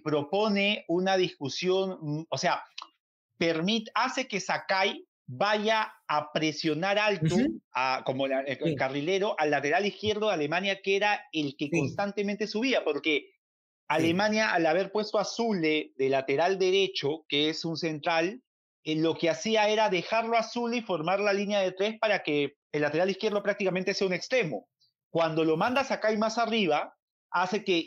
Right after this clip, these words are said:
Speaker 1: ya no suba tanto, y, y, y había ahí una discusión que originó incluso que el gol viniera por ahí. Entonces, creo
Speaker 2: Sí,
Speaker 1: que la
Speaker 2: sí, sí,
Speaker 1: intervención
Speaker 2: sí.
Speaker 1: del entrenador fue notable en ese aspecto, porque al final también, como bien digo,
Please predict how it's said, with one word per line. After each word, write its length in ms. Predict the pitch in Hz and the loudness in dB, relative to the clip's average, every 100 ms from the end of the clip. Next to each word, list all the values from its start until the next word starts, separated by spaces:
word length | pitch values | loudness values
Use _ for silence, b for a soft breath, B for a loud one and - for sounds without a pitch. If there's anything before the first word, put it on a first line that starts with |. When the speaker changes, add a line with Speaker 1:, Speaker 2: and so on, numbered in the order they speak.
| 131 | 0
Speaker 1:
ya 160 | 180 | 2
no 120 | 185 180 | 2 0
suba 360 | 208 190 147 | 0 2 2
tanto, 520 | 170 214 147 110 110 101 | 2 2 2 -4 -10 -10
y, 140 | 143 156 | -10 -10
y, 220 | 156 160 | -4 0
y 40 | |
había 340 | 147 151 202 190 | 2 2 4 4
ahí 200 | 196 202 | 4 2
una 200 | 202 208 | 2 2
discusión 800 | 190 - 151 147 190 190 208 214 | 2 0 -6 -2 0 0 0 -2
que 180 | 180 147 | -2 0
originó 520 | 143 147 143 151 175 | -2 -2 -6 -4 -4
incluso 320 | 190 202 247 | -6 -6 -6
que 80 | 185 | -4
el 100 | 143 | -2
gol 200 | 175 202 | 0 0
viniera 400 | 180 175 185 190 | -2 0 0 0
por 120 | 151 | 0
ahí. 220 | 139 180 | 2 2
Entonces, 480 | 127 147 170 185 185 b _ _ - | 0 -2 -2 -4 -6 b _ _ -2
creo 200 | 190 214 | 2 4
Speaker 2:
Sí, 60 | |
Speaker 1:
que 60 | 147 | 2
la 40 | |
Speaker 2:
sí, 60 | 180 | 2
sí, 80 | - | 2
Speaker 1:
intervención 400 | 135 135 107 196 | 2 0 0 0
Speaker 2:
sí. 20 | 202 | 0
Speaker 1:
del 100 | 196 | 0
entrenador 460 | 165 139 139 165 | -2 -2 -2 -2
fue 140 | - 180 | -2 -2
notable 460 | 156 180 180 185 | 0 0 2 2
en 100 | 165 | 0
ese 160 | 165 185 | -2 -4
aspecto, 360 | - 202 196 226 | -4 -4 -4 -4
porque 240 | 196 156 | -4 -2
al 80 | 139 | -4
final 300 | 147 160 170 | -2 -4 -2
también, 260 | 170 170 | -4 -4
como 200 | 170 170 151 | -6 -4 -4
bien 160 | 160 | -2
digo, 300 | 175 175 170 | 0 -2 -2